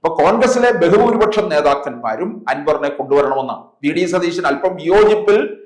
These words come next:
നിൽക്കുന്നുണ്ട്. ഇപ്പൊ ചേലക്കരയിൽ അത്തരത്തിലൊരു, ആ, അഭിപ്രായ പ്രകടനം നടത്തിയപ്പോൾ അൻവറും, ആ, വി ഡി സതീശനുമായിട്ട് ചെറിയൊരു ഉരസലിലാണ് മുമ്പോട്ട് പോകുകയത് തന്നെ. പക്ഷേ ചേലക്കരയിലെ ഉപതെരഞ്ഞെടുപ്പ് കഴിഞ്ഞതിന് ശേഷമാണ് അത് കൂടുതൽ പ്രകടമാവുകയും ചെയ്തതെന്നുള്ളതാണ്.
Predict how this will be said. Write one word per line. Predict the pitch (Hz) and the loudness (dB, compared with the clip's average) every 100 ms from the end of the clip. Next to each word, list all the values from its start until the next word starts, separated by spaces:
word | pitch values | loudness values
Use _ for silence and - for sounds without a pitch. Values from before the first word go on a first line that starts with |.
| _ _ | _ _
നിൽക്കുന്നുണ്ട്. | 151 175 165 233 208 170 - | -2 -2 0 0 0 -2 -4
ഇപ്പൊ | - - _ _ _ _ _ _ - 180 | -8 -14 _ _ _ _ _ _ -4 -2
ചേലക്കരയിൽ | 180 180 202 208 202 202 | 2 4 4 4 4 6
അത്തരത്തിലൊരു, | 190 208 208 208 208 202 202 208 202 196 185 | 4 4 2 4 4 6 6 6 2 2 4
ആ, | 185 175 165 | 6 6 4
അഭിപ്രായ | 180 196 202 202 208 202 | 2 2 4 4 4 4
പ്രകടനം | 190 190 190 202 190 | 2 2 2 0 0
നടത്തിയപ്പോൾ | 165 170 196 196 196 202 208 - | 0 0 0 0 2 2 2 -2
അൻവറും, | 165 180 202 202 - - 143 | -4 0 2 0 -4 -8 -2
ആ, | |
വി | 165 196 | 2 2
ഡി | 220 | 2
സതീശനുമായിട്ട് | - 190 190 185 180 175 180 - 185 220 - - _ _ - | 2 0 2 0 2 2 2 0 2 0 -2 -18 _ _ 0
ചെറിയൊരു | 190 196 190 185 180 - | 4 4 4 2 0 0
ഉരസലിലാണ് | 233 196 208 190 175 175 180 - - - _ _ - | 2 2 2 2 2 2 0 -4 -8 -20 _ _ -4
മുമ്പോട്ട് | 185 190 196 | 0 2 2
പോകുകയത് | 160 170 185 202 196 180 175 | 2 4 6 6 6 4 0
തന്നെ. | 131 101 - - | -2 -8 -14 -20
പക്ഷേ | _ _ - 220 247 262 - | _ _ -6 -2 -2 -2 0
ചേലക്കരയിലെ | 202 214 220 214 214 233 196 | 2 4 4 6 6 4 4
ഉപതെരഞ്ഞെടുപ്പ് | 220 226 226 220 208 214 220 220 | 4 4 4 4 0 2 2 4
കഴിഞ്ഞതിന് | 190 196 214 226 220 | 2 2 2 2 2
ശേഷമാണ് | 220 214 220 240 208 | 4 2 2 0 2
അത് | 202 | 2
കൂടുതൽ | 202 190 190 190 190 | 0 0 2 2 2
പ്രകടമാവുകയും | 185 220 226 185 185 175 175 170 | 0 2 4 4 2 0 -4 -4
ചെയ്തതെന്നുള്ളതാണ്. | 165 156 147 135 120 92 82 | -2 0 2 0 -4 -6 -10